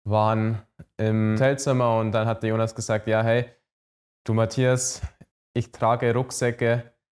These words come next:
die wo nicht meine sind und ich werde innerhalb meiner Familie gehemmt. Und was würdest du denn machen?" Und hat mehr oder weniger nach meiner Meinung gefragt, beziehungsweise nach Rat gefragt. Hier haben wir uns einfach hingesetzt und haben einfach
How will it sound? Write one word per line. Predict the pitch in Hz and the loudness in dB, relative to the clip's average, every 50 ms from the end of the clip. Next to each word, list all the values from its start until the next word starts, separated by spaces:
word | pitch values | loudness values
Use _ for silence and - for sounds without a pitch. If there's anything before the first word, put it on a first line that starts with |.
| _ _ _ _ _ _ _ _ | _ _ _ _ _ _ _ _
die | 110 110 101 | -2 -2 0
wo | 104 110 113 | 0 0 0
nicht | 113 113 110 - | 0 0 -2 0
meine | 107 107 117 131 135 | 0 2 2 2 0
sind | 135 - - 135 127 127 127 120 117 | -2 -2 -2 0 0 0 0 -2 -2
und | 101 107 107 | -2 -2 -2
ich | 107 110 | -2 0
werde | 110 113 110 110 110 110 110 110 | 0 2 2 2 2 2 2 0
innerhalb | - 110 117 117 113 110 104 | 0 0 0 0 0 0 0
meiner | 110 107 110 | 0 -2 -2
Familie | 107 - 113 110 113 110 113 107 | -2 -2 -2 -2 0 0 -2 -2
gehemmt. | 95 107 113 120 120 127 127 - - _ _ _ _ _ _ _ _ _ | -2 -2 0 0 0 -2 -4 -6 -10 _ _ _ _ _ _ _ _ _
Und | - 107 110 110 110 107 101 | -2 0 2 2 2 0 0
was | 110 107 - 113 | -2 -4 -2 -2
würdest | 113 113 117 117 113 - - | -2 0 0 0 -2 -2 -4
du | 120 117 | -2 0
denn | 113 110 110 | 0 2 2
machen?" | 117 120 123 - - 127 120 | 2 0 0 -2 -2 -2 -2
Und | 110 107 | -2 -2
hat | 117 110 - - - | -2 -4 -4 -8 -10
mehr | - 107 110 110 110 | -6 -2 0 2 2
oder | 107 104 | 2 0
weniger | 101 110 107 110 101 110 | 0 0 0 0 0 0
nach | 107 107 107 110 | 0 0 -2 -2
meiner | 110 107 104 104 101 | -2 -2 0 0 0
Meinung | 101 107 120 135 147 143 135 | 0 0 0 0 0 -2 -2
gefragt, | 131 131 - - 123 120 120 - - _ | -4 -6 -2 0 0 0 0 -2 -8 _
beziehungsweise | - 110 95 - - 117 117 117 113 - 113 107 107 104 110 107 104 - - _ _ _ _ - | -10 -8 -8 -6 -4 -2 0 0 -2 0 0 0 0 0 0 -2 -4 -4 -8 _ _ _ _ -4
nach | 101 101 98 110 104 | -2 -2 0 0 2
Rat | 101 104 110 - - | 2 2 2 2 -2
gefragt. | 110 101 - 110 101 98 95 - | -6 -6 -2 -2 -2 -2 -2 -4
Hier | - 113 | -2 -2
haben | 107 110 | 0 0
wir | 107 107 | 0 0
uns | 107 107 104 - - | 0 0 -2 -2 -2
einfach | 98 107 - 113 101 | -2 -2 -2 -2 -2
hingesetzt | - 135 143 131 127 123 - 120 117 - - - | -2 0 0 0 0 0 0 0 0 0 -2 -4
und | 110 101 | -2 -2
haben | 104 104 | 0 0
einfach | 98 107 110 - 123 113 113 - - | 0 0 0 0 0 0 0 -2 -8